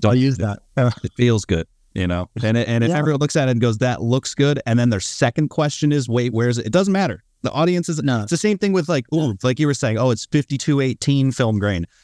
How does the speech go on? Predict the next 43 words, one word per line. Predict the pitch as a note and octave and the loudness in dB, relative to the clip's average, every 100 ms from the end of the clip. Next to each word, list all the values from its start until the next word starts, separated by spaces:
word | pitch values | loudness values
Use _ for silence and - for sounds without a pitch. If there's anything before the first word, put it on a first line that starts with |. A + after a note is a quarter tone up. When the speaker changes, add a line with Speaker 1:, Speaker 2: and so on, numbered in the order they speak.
| _ | _
Speaker 1:
No | B2+ D#3 A3+ B2+ | 0 2 2 0
Speaker 2:
Yeah. | |
Speaker 1:
audience | D#3 F3 E3+ D3 C#3+ | 0 2 2 0 2
member | C3 B2+ | 0 0
knows | A#2+ C#3+ C#3 A#2 | 0 0 0 0
which | C3+ - | -2 -2
fucking | - D3 C3+ A2+ | -2 0 0 0
film | C3+ C#3+ | 0 0
grain | B2+ G#2+ G2 | 2 2 2
we're | G2+ | 2
using. | F#2+ F2+ E2 - - | 2 0 -2 -8 -2
It | B2 - | -2 0
doesn't | - E3+ E3 | 0 0 0
matter. | D3 C#3 G2 A2 - - | 0 0 -2 -8 -20 -20
Speaker 2:
<laughs> | - - - | -20 -20 -2
Speaker 1:
Use | F3 G#3 | 0 0
the | F#3 | 0
Da | D#3+ | 0
Vinci | C#3+ D3+ C3 A#2 | 0 0 0 -2
one. | F#2+ D#2+ | 0 -2
It's | F2 - | -4 -2
fine. | D#3 C3 - | -2 -2 -2
Speaker 2:
It, | C#3+ D3+ - _ | -2 -2 -4 _
it's | C#3 A#2+ - | -4 -4 -2
fine. | A#2+ A2+ G2+ G#2 | 0 0 -2 -2
Exactly. | B2 A2+ C3 C#3 - G#2+ G2 - | -2 0 0 0 0 -4 -4 -2
No, | G#3+ | 0
be, | G3 G#3 G3+ G3 | 2 0 -2 -4
exactly. | F3 F3+ F#3 - A#2+ B2+ | 0 0 0 0 0 2
No, | D#3 | 0
it, | A2 C#3 E3 | 0 -2 -2
it | C#3+ | -2
has, | C#3+ D#3+ - - | -2 -4 -6 -6
it | D3 | -4
has | B2+ D3 - | -2 -2 -2
to | - | -6
feel | A#2 - C#3+ C#3+ C3+ C3+ - _ _ _ _ _ _ _ - | -6 -2 0 2 0 -4 -8 _ _ _ _ _ _ _ -4
correct | C#3+ C3+ A#2 - - | 0 2 0 -4 0
with | A#2+ | 0
what's | A2 A#2 - | 2 0 2
happening | A2+ A2 G#2+ G#2 | 0 2 2 2
in | G2 | 0
front. | - F#2 | -2 -6